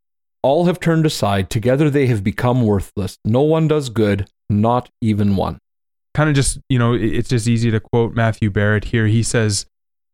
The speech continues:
Speaker 2: he, he kind of tells us in his book called Salvation by Grace, uh, a, a book I'd highly recommend. He says, "Notice the universality of depravity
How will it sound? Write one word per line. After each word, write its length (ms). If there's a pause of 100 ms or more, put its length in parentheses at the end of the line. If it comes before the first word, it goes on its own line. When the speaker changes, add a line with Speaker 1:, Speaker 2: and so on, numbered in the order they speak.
(360)
Speaker 2:
he, 200
he 120
kind 160
of 80
tells 280
us 160
in 80
his 200
book 220
called 260
Salvation 640
by 220
Grace, 480
uh, 460 (100)
a, 60
a 20
book 220
I'd 140
highly 300
recommend. 640 (200)
He 100
says, 280
"Notice 360
the 160
universality 1080
of 140
depravity 640